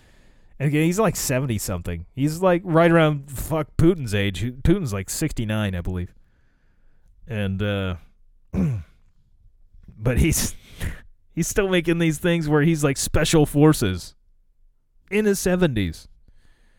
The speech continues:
And he's the one man that's gonna take everybody down. And he's fucking these women that are in their twenties. And then, uh, <laughs> all the shots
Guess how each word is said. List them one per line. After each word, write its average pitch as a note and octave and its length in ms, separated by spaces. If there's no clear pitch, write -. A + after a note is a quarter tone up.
And C#3 140
he's D#3+ 220
the C#3 80
one C3+ 260
man A#2 400
that's F#2 160
gonna A#2 160
take C3 240
everybody A#2 480
down. G#2 300
And B2+ 80
he's - 140
fucking D3+ 320
these B2+ 180
women B2+ 300
that A2+ 100
are A2 80
in A2+ 200
their A2+ 120
twenties. A2 500
And B2+ 160
then, A#2+ 280
uh, A2+ 360
<laughs> - 220
all A3+ 80
the F3+ 120
shots A#2+ 540